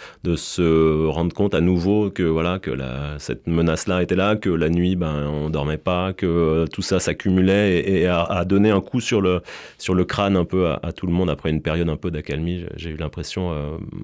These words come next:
dans les mois, les mois précédents. Euh, donc, euh, donc ça a été, j'ai, j'ai bien senti à ce moment-là que des choses remontaient et que, euh, les gens étaient de nouveau très, très stressés, très ang-, très angoissés.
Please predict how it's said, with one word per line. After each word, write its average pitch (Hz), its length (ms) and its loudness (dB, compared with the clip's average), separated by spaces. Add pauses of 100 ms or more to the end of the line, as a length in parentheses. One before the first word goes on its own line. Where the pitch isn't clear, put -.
(220)
dans 85 180 -8
les 78 80 -4
mois, 76 300 -2
les 82 60 -2
mois 80 160 0
précédents. 98 440 -2 (460)
Euh, 78 720 2
donc, 82 320 0
euh, 82 180 4
donc 82 160 2
ça - 140 0
a 85 60 2
été, 104 360 4
j'ai, 87 240 2
j'ai 87 140 0
bien 98 160 2
senti 107 260 0
à 95 60 2
ce - 80 -2
moment-là 98 200 2
que 92 160 0
des 90 140 2
choses 95 240 2
remontaient 92 560 2
et 95 80 0
que, - 80 0
euh, 98 240 6 (300)
les 98 100 0
gens 95 140 4
étaient 90 160 0
de 87 100 2
nouveau 87 260 2
très, 85 280 0
très 78 180 -4
stressés, - 440 -4
très - 140 -8
ang-, 80 240 -4
très 82 220 -4
angoissés. 85 540 2